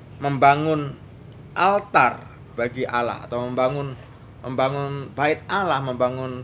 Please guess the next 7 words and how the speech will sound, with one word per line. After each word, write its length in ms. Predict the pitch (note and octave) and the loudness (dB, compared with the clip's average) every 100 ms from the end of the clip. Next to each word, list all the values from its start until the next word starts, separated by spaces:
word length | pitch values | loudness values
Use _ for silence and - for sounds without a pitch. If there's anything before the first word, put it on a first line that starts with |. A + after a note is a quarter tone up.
| - | -10
tempat 400 | - G#3+ E3 D#3+ | -10 -2 0 0
ibadah 400 | - C#3+ C#3+ C#3 | -4 -2 0 0
bagi 240 | C3+ B2+ A#2+ | 0 -2 -4
Allah. 320 | A#2+ A#2 A2+ | -4 -4 -4
Kejadian 480 | A2+ A#2+ B2 A#2+ A#2+ - - - - - - | -6 -4 -2 -4 -4 -16 -20 -20 -20 -20 -14
tiga 240 | A#2+ A#2+ A2+ | 0 0 4
belas 560 | C#3 D3 - - - | 2 2 -6 -14 -16